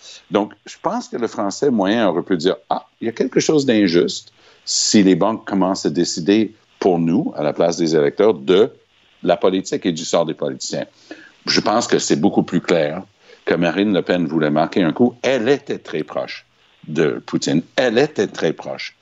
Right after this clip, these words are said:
des Russes. C'était une manière pour elle de dire, « L'Europe, là, moi, je vais faire un Frexit.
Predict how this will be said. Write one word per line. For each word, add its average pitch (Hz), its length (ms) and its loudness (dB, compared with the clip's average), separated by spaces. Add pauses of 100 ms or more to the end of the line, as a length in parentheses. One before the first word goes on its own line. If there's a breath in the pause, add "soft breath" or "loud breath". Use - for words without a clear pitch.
(180 soft breath)
des 76 140 2
Russes. - 460 -2
C'était 123 460 0
une 147 200 4
manière 101 400 2
pour 82 320 -2
elle 95 260 2
de 71 140 -4
dire, « 92 300 2 (420 soft breath)
L'Europe, 120 500 2
là, 101 240 -2
moi, 95 160 -2
je 95 120 -4
vais 87 80 4
faire 87 220 -2
un 71 140 -2
Frexit. 101 680 -2